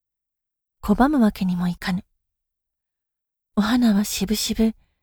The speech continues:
例の写真を持ってくる。想像はそれをお花の目の前で、さも肉肉しく、ズタズタに引き裂くと、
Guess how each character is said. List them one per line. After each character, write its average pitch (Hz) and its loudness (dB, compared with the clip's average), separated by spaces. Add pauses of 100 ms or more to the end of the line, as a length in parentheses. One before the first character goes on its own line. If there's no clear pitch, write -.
(380)
例 269 4
の 226 2
写 185 -6
真 190 -2
を - -2
持 202 2
っ - -2
て 208 -6
く - -10
る。 - -14 (2000)
想 220 2
像 214 0
は 214 0 (380)
そ - -8
れ 196 0
を 202 0 (840)
お 208 2
花 269 0
の 202 4
目 185 2
の 202 2
前 220 2
で、 - -14 (1000)
さ - 0
も 302 2
肉 196 0
肉 190 -4
し - -8
く、 - -20 (1040)
ズ 196 -4
タ 202 -2
ズ - -8
タ 208 0
に 208 -2
引 208 -6
き - -8
裂 - -4
く - -14
と、 - -16